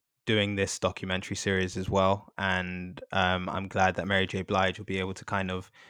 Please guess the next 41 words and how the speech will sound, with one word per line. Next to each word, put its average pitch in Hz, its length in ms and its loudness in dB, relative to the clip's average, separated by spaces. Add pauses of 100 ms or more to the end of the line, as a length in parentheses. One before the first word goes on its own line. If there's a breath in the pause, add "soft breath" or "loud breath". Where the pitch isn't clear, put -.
(480 soft breath)
talk 139 200 6
about 117 180 6
where 107 100 6
she 104 140 0
came 113 240 2
from 107 340 0
and 98 200 -4
kind 101 180 0
of 92 80 -6
her 104 180 2
story, 98 400 0
what 92 220 -2
created 101 340 2
the 92 60 -8
music, 95 600 -6
the 104 100 -6
inspiration 101 680 -4
behind 92 260 -2
the 90 60 -6
music, 92 420 -8
and, 90 460 -6
um, 87 540 -6
herself, 92 520 0
'cause 95 180 -6
we 92 120 -4
do 95 120 -2
know 90 260 -2
that 92 320 -4 (360)
she - 160 -10
did 95 140 -4
go 95 160 0
through 92 240 -6
a - 20 -2
lot 90 320 -2
and 92 120 -6
she's - 200 -6
seen 98 220 -2
the 92 80 0
other 90 180 -2
side. 98 400 2
So, 92 380 -2